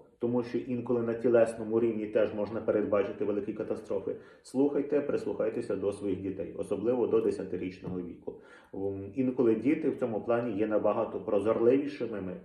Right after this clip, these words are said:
і мудрішими за дорослих. Набагато. Я бажаю вам всіх благ. Я хочу, щоб ця війна, і я сподіваюся, кожен з вас хоче, щоб ця війна зупинилася негайно. Давайте робити все, що в наших силах, щоб зупинити цю війну.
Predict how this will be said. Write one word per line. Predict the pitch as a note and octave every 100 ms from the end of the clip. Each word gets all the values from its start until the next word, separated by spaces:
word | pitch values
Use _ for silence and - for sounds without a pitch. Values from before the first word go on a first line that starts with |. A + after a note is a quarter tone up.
| - - _ _
і | A#2+ A2+
мудрішими | A2+ A2 B2 G#2+ G2+ F#2+
за | F2+ F2+
дорослих. | F#2 F2+ - - - - -
Набагато. | G#2+ G#2+ G2 E2+ - - F2+ - _ - - - - - -
Я | C3+ D#3
бажаю | D#3 D3+ C#3+ C3+
вам | C#3+
всіх | B2 C#3+ B2 A2
благ. | C3+ D#3 - - - _
Я | A#2 C3
хочу, | D3+ C#3+ C3+
щоб | C3+ -
ця | C3
війна, | B2 B2 A#2+ D3+ E3+ - - _ _ -
і | C#3
я | C3 C#3
сподіваюся, | C3+ - A#2+ B2 B2 A#2 C#3
кожен | A2+ G#2+
з | G2+
вас | G2
хоче, | - F#2+ G2
щоб | F#2+ -
ця | B2+
війна | A#2+ B2 D#3 D3
зупинилася | A#2 A2+ A#2 B2+ A#2 A#2
негайно. | A2+ A2 G#2+ F#2+ E2+ - - _ _ _ _ _
Давайте | - A2+ C#3 D3+ C#3
робити | B2 A#2 A#2
все, | A2+ A#2+ G#2+
що | A2
в |
наших | G#2 G2+ G2
силах, | - C3+ C3+
щоб | - G#2
зупинити | G#2 G#2 F#2+ F2+ F2+
цю | - F2+
війну. | F2 F2 F#2 F2+